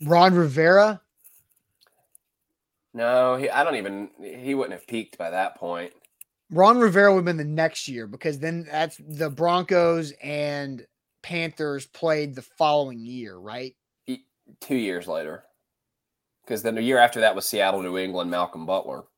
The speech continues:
Speaker 1: Okay.
Speaker 2: Um, it's not
Speaker 1: Rivera
Speaker 2: Bruce Arians. He was twenty twelve. Actually, Bruce Arians won Coach of the Year with the Cardinals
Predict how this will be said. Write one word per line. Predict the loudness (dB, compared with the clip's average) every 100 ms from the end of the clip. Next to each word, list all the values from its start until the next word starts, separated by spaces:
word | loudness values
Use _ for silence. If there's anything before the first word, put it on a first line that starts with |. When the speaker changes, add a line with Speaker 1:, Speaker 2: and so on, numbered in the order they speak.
| _ _ _ -18
Speaker 1:
Okay. | -16 -16 -20 _ _ _ _ _ -2
Speaker 2:
Um, | 0 2 0 -2 -4 -10 _ _ _ -8
it's | -8 -4
not | 2 4 4
Speaker 1:
Rivera | 4 4
Speaker 2:
Bruce | 4 2
Arians. | 0 2 2 -2 -4
He | -6
was | -6
twenty | -6 -6 -6
twelve. | -6 -4 -2 -4 -8 -14 _ _ _ _ 4
Actually, | 4 4 2 4 6 4 2 -4 _ _ 2
Bruce | 4 6
Arians | 6 6 4 0
won | 0 2 2
Coach | 0 -2 -2
of | -4
the | -4
Year | 0 0 0
with | -2
the | -6
Cardinals | 2 4 4 4 -4 -10 -14